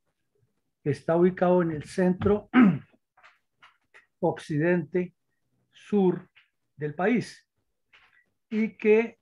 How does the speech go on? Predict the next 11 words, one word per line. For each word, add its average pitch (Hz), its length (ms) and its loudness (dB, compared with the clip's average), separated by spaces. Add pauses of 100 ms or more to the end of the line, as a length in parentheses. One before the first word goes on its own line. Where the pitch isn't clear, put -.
ese 175 400 -6
mu-, 180 220 -4
ese 170 280 -4
departamento 143 960 -6 (460)
tiene 170 540 -4 (160)
una 165 640 0
facilidad 139 600 -4
de 151 80 -2
salir 139 280 -4
al 160 160 -4
Cauca, 175 560 -2